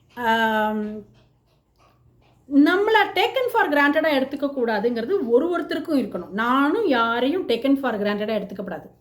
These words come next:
யாரும் என்ன எடுத்துக்க அலோ பண்ணவும் கூடாது. ஆமாமா இல்லையா? ஆம், சின்ன ஒரு எக்ஸாம்பிள் சொல்றேன். எல்லாரும் அப்படி இருக்க மாட்டா. நான் வந்து செக்ரட்டேரியட்லேருந்து, ஆம், டி நகருக்கு ஆட்டோல போனேன்.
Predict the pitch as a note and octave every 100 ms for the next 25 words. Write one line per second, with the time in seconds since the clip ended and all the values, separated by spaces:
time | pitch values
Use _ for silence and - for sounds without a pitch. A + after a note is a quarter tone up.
0 | _ _ _ _ _ _ _ _ - -
1 | _ _ - - - G#3+ A#3 B3 D#4+ F#4+
2 | G#3+ A3 D#4+ E4+ C4 A3+ E4+ C4 F#3+ A#3+
3 | B3 G3+ B3 B3+ F#3 - _ _ _ -
4 | B3 D#4+ G#4 F#3+ F#3 - _ _ _ -
5 | _ A3+ A3+ A3 A3 G#3 G#3 G#3+ - _
6 | D#4 F#4 F#4+ D#4+ A#3+ A3 G#3+ F#3+ F#3 F3
7 | G3+ F3+ E3 A#3 G4+ - F3+ G3 B3+ F#4+
8 | D#4+ C4+ C4 B3+ G3 D4+ F4 C#4+ C4+ F4
9 | - C#4+ G4 G#4+ F#4 E4 - A#3 A#3+ F#4
10 | C#4 G#3+ - - _ _ _ _ _ G#3+
11 | G3+ F#3+ F3+ F3+ - _ - F#4 G4+ C#4+
12 | G#3 F#3+ A#3 C#4 B3+ G3+ F3 D#3+ D3+ -
13 | _ _ _ A3 C4 C#4 G#3 G3 D#3 -